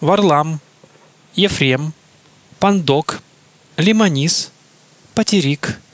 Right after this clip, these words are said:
Нил Асаф, Максим, Павел Манакасийский, Василий Новый, Гранограф,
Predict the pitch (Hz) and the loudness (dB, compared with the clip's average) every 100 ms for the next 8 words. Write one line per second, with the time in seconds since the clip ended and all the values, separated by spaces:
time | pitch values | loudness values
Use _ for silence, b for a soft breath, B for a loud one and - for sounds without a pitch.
0 | b b - 196 240 233 - 143 139 - | b b -6 0 2 0 -2 -2 0 0
1 | 139 - - _ _ _ - 156 147 - | -2 -4 -14 _ _ _ -6 -4 -2 -2
2 | 165 151 185 _ _ _ _ _ _ - | -2 -2 -4 _ _ _ _ _ _ -4
3 | 170 143 139 160 160 170 170 180 - 170 | 0 2 2 0 2 0 0 -2 0 -2
4 | - 180 180 - 202 190 - b b b | 0 -2 -2 -2 -2 -4 -8 b b b
5 | - 208 - 160 143 165 156 160 151 180 | -2 0 2 0 0 -2 -2 -2 -2 -4
6 | - _ _ _ _ _ - 165 185 180 | -6 _ _ _ _ _ -2 0 0 0
7 | 147 143 175 | 0 0 -2